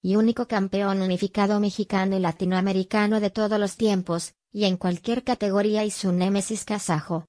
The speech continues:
finalmente el mexicano dejó en claro cuál de los dos es el mejor arriba del ring. Su triunfo no fue lo que se esperaba pues,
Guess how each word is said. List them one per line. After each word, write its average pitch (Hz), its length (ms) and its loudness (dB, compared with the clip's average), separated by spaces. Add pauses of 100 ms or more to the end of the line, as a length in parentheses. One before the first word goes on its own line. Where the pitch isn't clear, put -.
(180)
finalmente 233 680 2
el 220 80 2
mexicano 196 580 0
dejó 190 260 0
en 196 140 2
claro 196 420 2
cuál 254 240 2
de 285 100 -2
los 220 180 2
dos 214 240 0
es 196 160 -4
el 196 100 0
mejor 190 380 0
arriba 190 420 2
del 170 160 0
ring. 160 340 -2 (1200)
Su 202 200 0
triunfo 247 480 2
no 220 160 2
fue 196 160 2
lo 190 120 2
que 190 120 -2
se 202 100 -2
esperaba 180 420 0
pues, - 460 2